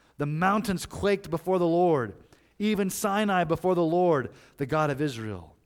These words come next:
In the days of Shamgar, son of Anath, in the days of Jael, the highways were abandoned,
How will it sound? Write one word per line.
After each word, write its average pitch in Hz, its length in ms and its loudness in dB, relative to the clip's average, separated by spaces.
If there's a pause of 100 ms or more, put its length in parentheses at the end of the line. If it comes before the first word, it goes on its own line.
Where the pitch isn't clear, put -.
(480)
In 156 120 -4
the 165 80 -2
days 180 320 2
of 175 100 -4
Shamgar, 170 600 -4
son 165 200 -4
of 156 120 -4
Anath, 170 460 -4 (300)
in 151 120 -4
the 160 80 -2
days 170 320 0
of 147 180 -4
Jael, 160 500 0 (200)
the - 80 -4
highways 156 640 -2
were 151 140 -2
abandoned, 147 560 -6